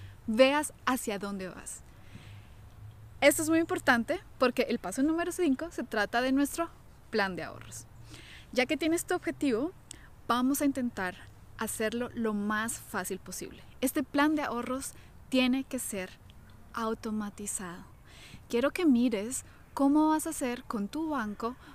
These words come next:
para que la plata que dijiste que cada mes vas a ahorrar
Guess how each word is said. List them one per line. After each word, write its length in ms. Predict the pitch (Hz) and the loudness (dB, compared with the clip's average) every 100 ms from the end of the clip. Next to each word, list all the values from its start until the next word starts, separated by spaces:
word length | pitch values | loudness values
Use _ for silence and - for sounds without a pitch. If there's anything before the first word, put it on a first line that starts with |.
| - | -4
para 200 | 240 233 | 0 0
que 140 | - 247 | 0 0
la 140 | 226 | 0
plata 360 | - 277 277 330 | 2 2 2 0
que 180 | 330 | 2
dijiste 440 | 294 262 254 - 269 | 2 4 2 0 -4
que 120 | 247 | -4
cada 400 | - 269 320 339 | 0 4 6 6
mes 360 | 330 285 285 - | 6 6 4 2
vas 220 | 254 277 | 2 4
a 40 | |
ahorrar 540 | 254 254 196 165 185 | 2 2 -2 -6 -6